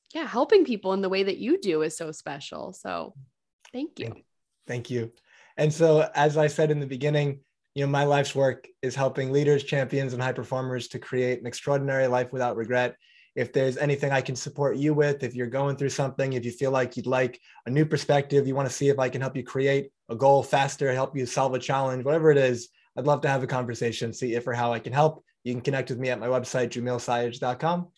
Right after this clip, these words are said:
Speaker 2: And if you're looking for other podcasts, other content that I put out over the years that might be able to support you further, you can find me on Instagram at Doctor Jamil Sayegh, which is D R and then my name, or Facebook at Jamil Sayegh, as well as LinkedIn.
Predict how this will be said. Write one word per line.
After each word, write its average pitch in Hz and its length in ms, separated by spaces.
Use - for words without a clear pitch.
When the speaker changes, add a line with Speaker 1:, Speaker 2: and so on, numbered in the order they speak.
Speaker 2:
And 135 120
if 123 80
you're 139 80
looking 139 240
for 131 380
other 151 200
podcasts, 135 640
other 131 160
content 123 460
that 120 100
I 117 40
put 127 200
out 123 140
over 117 160
the 117 100
years 120 340
that 117 100
might 123 180
be 127 60
able 123 160
to 120 80
support - 360
you 120 60
further, 170 460
you 131 80
can 127 120
find 131 200
me 131 60
on 127 100
Instagram 135 640
at 123 180
Doctor 127 320
Jamil 127 280
Sayegh, 170 460
which 165 100
is 110 120
D 131 220
R 131 240
and 127 180
then 131 80
my 131 140
name, 165 300
or 131 120
Facebook 139 580
at 120 140
Jamil 131 260
Sayegh, 156 460
as 110 100
well 123 180
as 117 120
LinkedIn. 113 440